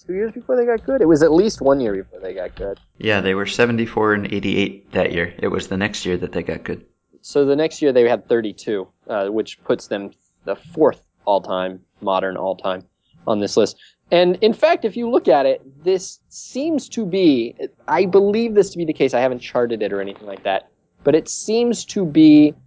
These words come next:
Speaker 1: that more of the teams at the top are very recent. So, like, thirty-four was the record, right?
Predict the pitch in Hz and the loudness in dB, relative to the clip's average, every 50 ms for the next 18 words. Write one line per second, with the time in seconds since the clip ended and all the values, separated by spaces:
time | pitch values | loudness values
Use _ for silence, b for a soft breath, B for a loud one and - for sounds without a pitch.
0 | _ _ _ _ - - 123 127 123 123 120 113 - - 156 143 135 143 151 156 | _ _ _ _ -14 0 4 4 6 6 4 2 0 -6 -6 -2 2 4 4 4
1 | 151 143 143 139 - 143 135 127 120 117 - - - - - - 120 113 107 101 | 4 4 0 -2 -4 -4 -4 -4 -6 -8 -12 -14 -14 -14 -4 0 2 2 2 2
2 | 98 - _ _ _ _ _ _ _ _ _ _ - 110 107 104 98 107 110 107 | 0 -4 _ _ _ _ _ _ _ _ _ _ 0 0 0 0 0 0 0 2
3 | 110 107 101 95 95 98 92 87 - - 73 - _ _ - - - - 127 120 | 2 2 0 -2 -4 -8 -10 -10 -12 -14 -14 -14 _ _ -16 -4 0 2 4 4
4 | 120 123 120 120 120 - _ _ _ _ _ _ _ _ _ _ _ - 185 180 | 4 4 2 0 0 -6 _ _ _ _ _ _ _ _ _ _ _ 4 4 4
5 | 175 170 - - - 180 185 180 165 156 131 127 131 120 127 127 127 - 117 92 | 4 4 0 0 2 4 4 6 4 2 2 0 0 2 2 0 0 -2 -8 -10
6 | 76 - _ _ - 113 113 117 120 | -10 -12 _ _ -6 -4 -2 -2 -4